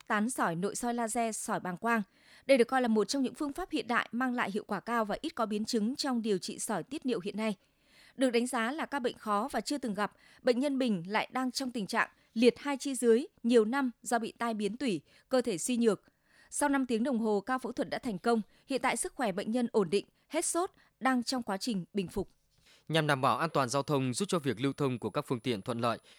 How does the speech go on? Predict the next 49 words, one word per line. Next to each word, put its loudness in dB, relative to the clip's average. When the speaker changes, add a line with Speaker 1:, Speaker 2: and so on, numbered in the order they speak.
Speaker 2:
Ủy 0
ban 0
Nhân -2
dân 0
tỉnh -2
đã -2
cho -6
tiến -4
hành -4
thảm -2
tám -4
phẩy -4
năm -4
ki-lô-mét -4
bê -4
tông -4
nhựa -2
trên -2
tuyến -2
đường -2
tỉnh -4
hai -4
chín -8
ba 2
qua 0
địa -2
bàn -2
thành -6
phố -8
Bắc -4
Giang -2
và -4
huyện -8
Yên -4
Dũng. -4
Đoạn -2
đường 0
được -2
thảm -2
bê -2
tông -4
nhựa 2
có -4
chiều -4
dài -2
tám -8
phẩy -6
năm -6
ki-lô-mét, -4